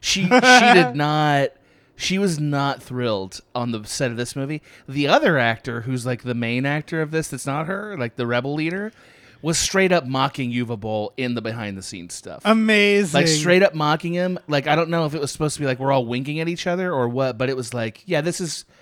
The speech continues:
Speaker 1: you know, this is not good." And,
Speaker 2: He was
Speaker 1: uh,
Speaker 2: in, he was in Blood Rain two,
Speaker 1: Yeah,
Speaker 2: mind
Speaker 1: he
Speaker 2: you,
Speaker 1: was
Speaker 2: as a
Speaker 1: he
Speaker 2: different
Speaker 1: was,
Speaker 2: character.
Speaker 1: he was prison exposition boy.
Speaker 2: Yep, and
Speaker 1: Yeah.
Speaker 2: he since, like, has a career. He's been in a Gilliam film. He was
Speaker 1: Great.
Speaker 2: in The Revenant.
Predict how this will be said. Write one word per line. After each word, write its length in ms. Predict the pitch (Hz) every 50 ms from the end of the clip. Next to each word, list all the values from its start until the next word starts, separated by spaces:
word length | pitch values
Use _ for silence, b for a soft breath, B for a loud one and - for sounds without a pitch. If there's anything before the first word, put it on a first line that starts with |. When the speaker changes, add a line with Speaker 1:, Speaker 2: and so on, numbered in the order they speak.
| b b b b b
Speaker 1:
you 100 | b 220
know, 100 | 175 165
this 240 | 160 160 185 175 -
is 200 | 196 190 156 160
not 200 | 165 165 165 160 127
good." 360 | 139 135 135 147 143 143 - -
And, 160 | 135 127 131
Speaker 2:
He 180 | 135 214 254
was 200 | 269 311 302 -
Speaker 1:
uh, 60 | 294 302
Speaker 2:
in, 100 | 277 269
he 280 | - 190 214 247 254
was 200 | 277 294 262 -
in 140 | 269 254 233
Blood 260 | 190 220 208 202 185
Rain 220 | 190 185 175 160 156
two, 400 | - - 277 247 156 - - - -
Speaker 1:
Yeah, 160 | - 247 208
Speaker 2:
mind 100 | 131 131
Speaker 1:
he 80 | - 214
Speaker 2:
you, 80 | 214
Speaker 1:
was 180 | 214 208 170 170
Speaker 2:
as 140 | 175 190 190
a 20 |
Speaker 1:
he 60 | 180
Speaker 2:
different 140 | 233 233 214
Speaker 1:
was, 60 | 185 180
Speaker 2:
character. 340 | 214 202 180 156 156 139 - b b b
Speaker 1:
he 80 | 233
was 100 | 220 180
prison 400 | - - - 240 247 190 208 208
exposition 560 | 208 208 - - 190 165 220 269 - - 143
boy. 320 | 123 107 104 92 - - - _ _ _ _ _ _ _ _ _ _ _ -
Speaker 2:
Yep, 260 | 190 233 233 226 - _ _ -
and 200 | 202 226 233 233 226
Speaker 1:
Yeah. 140 | - - 277
Speaker 2:
he 40 | 262
since, 400 | - - - 294 311 285 - -
like, 200 | 226 202 196 -
has 260 | - 214 202 190 175
a 80 | 196 165
career. 320 | - - 233 302 269 165
He's 140 | 170 165 -
been 180 | - 175 165 165
in 60 | 160
a 40 | 147
Gilliam 440 | 139 190 196 208 214 214 202 185
film. 360 | 156 196 190 185 180 180 175 165 - b b b b -
He 60 | 196
was 140 | 190 180 170
Speaker 1:
Great. 40 |
Speaker 2:
in 60 | 180 170
The 100 | 170 147
Revenant. 540 | 139 160 175 175 170 202 196 196 190 190